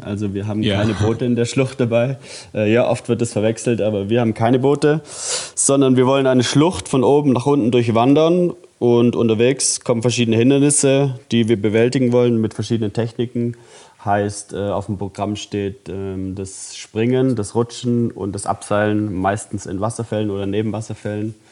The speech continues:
Speaker 1: Dabei ist noch Schwimmen und Klettern dabei, also ziemlich vielfältig und, äh, auf jeden Fall mit viel Spaß verbunden.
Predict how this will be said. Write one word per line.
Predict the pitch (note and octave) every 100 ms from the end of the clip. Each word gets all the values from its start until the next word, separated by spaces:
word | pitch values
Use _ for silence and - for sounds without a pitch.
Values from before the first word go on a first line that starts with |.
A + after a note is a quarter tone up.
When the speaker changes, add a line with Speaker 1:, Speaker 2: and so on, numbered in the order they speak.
| _ - - - _
Speaker 1:
Dabei | A2+ A2 A2+
ist | -
noch | A2+
Schwimmen | - C#3 D3+
und | D3+ -
Klettern | C#3+ C#3 A#2
dabei, | G#2+ A2 G#2 G2+
also | A2 G#2 A2 G#2+
ziemlich | - A#2+ A2
vielfältig | - C3+ C#3+ C#3+ C#3+ D3 C#3+ - - -
und, | A2+ A2 G2+
äh, | G2+ G#2
auf | G2 A2
jeden | A2+ A2
Fall | A2
mit | G#2+ G2
viel | - A2
Spaß | - A#2+ -
verbunden. | F#2+ G#2 A2 G#2+